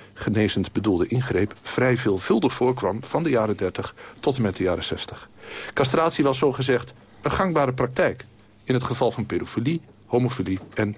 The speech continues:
exhibitionisme. Niet alleen bij katholieken, maar ook bij andere zorginstellingen van algemene en protestantse aard. In negentien dertig werd de eerste Nederlander, een exhibitionist, gecastreerd. En in negentien achtenzestig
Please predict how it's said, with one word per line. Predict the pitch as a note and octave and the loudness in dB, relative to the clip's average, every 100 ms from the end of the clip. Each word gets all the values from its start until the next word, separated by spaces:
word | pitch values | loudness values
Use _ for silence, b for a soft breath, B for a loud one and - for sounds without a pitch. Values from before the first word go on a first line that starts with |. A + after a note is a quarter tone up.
| - | -8
exhibitionisme. | - - - - F2 E2 - - - - B B B B | -6 -4 -2 -2 -4 -4 -6 -10 -14 -20 B B B B
Niet | - D#3+ G#3 | 2 2 2
alleen | - C3 B2 A#2 - - - | 0 2 2 0 -6 -18 -8
bij | A2+ A2 | -2 0
katholieken, | F#2+ F#2+ G2 C3 - E3+ - | 0 -4 0 0 -2 -6 -6
maar | A2 F#2 - | -4 -4 0
ook | C3+ - | -2 0
bij | B2 B2+ | -2 -2
andere | - A#2+ F2+ | -2 0 0
zorginstellingen | F2+ G2 F#2+ F2+ - F#2+ F#2+ F2+ | 0 0 0 -2 -2 -2 -2 -4
van | - | -4
algemene | - B2 B2+ A2 G#2 G#2+ | 0 0 0 0 0 0
en | A2+ G#2 - | -2 -4 -4
protestantse | - F2 - - G#2 F2 A2 | -4 -4 -4 0 0 0 -4
aard. | E2+ D2+ - - B B B B B | -6 -8 -10 -14 B B B B B
In | B | B
negentien | C3+ C3 C3+ | 2 4 4
dertig | C3 E3+ - | 4 2 0
werd | A2+ | 0
de | A2+ | 2
eerste | E3+ - D3 | 0 2 2
Nederlander, | C3+ B2+ A#2+ A#2 B2+ - | 2 2 2 0 -4 -6
een | A2 | -6
exhibitionist, | F2+ - - - G#2+ C#3 - - - | -4 -6 -6 -4 0 -2 -2 -12 -8
gecastreerd. | - B2+ G#2+ - F#2 F#2 - - B B | -6 -4 -4 -2 0 0 -2 -16 B B
En | - | 2
in | C3 | 4
negentien | A#2+ G2+ - - | 4 2 -2 -4
achtenzestig | A#2+ - - F#2 - - | -4 -4 -2 -2 -4 -8